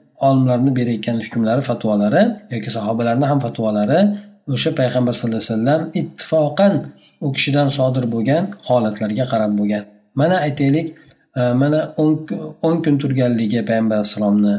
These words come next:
Makkada hajjat vadoga borganligida. Bu yerda esa ba'zilar o'n kun emas, balki Payg'ambar alayhisalom Makkani o'zida to'rt kun turgan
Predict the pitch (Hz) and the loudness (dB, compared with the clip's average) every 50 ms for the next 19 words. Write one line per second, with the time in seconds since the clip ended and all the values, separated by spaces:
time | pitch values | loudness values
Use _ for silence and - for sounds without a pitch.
0 | 101 - 113 107 104 - - 104 101 104 104 104 101 - - - 113 104 107 101 | -2 -2 -4 -4 -4 -4 -4 -2 0 0 0 0 -2 -4 -4 -4 -4 -2 -4 -4
1 | 104 113 107 104 107 107 107 104 104 107 104 104 101 101 101 101 98 104 101 104 | -4 -4 -4 -2 -2 -2 -2 -2 -2 -2 0 0 0 0 -2 -2 -4 -4 -2 -2
2 | 101 101 - - - _ _ _ - 143 147 143 143 - 143 131 - - 151 135 | -2 -2 -4 -10 -18 _ _ _ 0 0 0 0 0 0 0 0 2 2 2 4
3 | 131 127 123 131 143 151 147 127 123 113 - 123 117 117 127 160 170 - - 123 | 4 2 2 2 0 0 2 0 0 0 0 0 0 2 2 0 0 0 -2 -4
4 | 110 110 - - 143 151 143 127 120 120 117 113 - - 127 123 123 123 - - | -4 -2 -2 -2 -2 0 0 0 0 0 0 -2 -2 -2 0 0 0 0 -2 0
5 | - 131 131 139 135 139 139 196 202 202 208 202 202 - 151 139 135 - 117 113 | 0 0 2 2 2 2 2 2 2 2 2 0 2 2 0 0 0 0 -2 0
6 | 110 120 127 | 2 2 2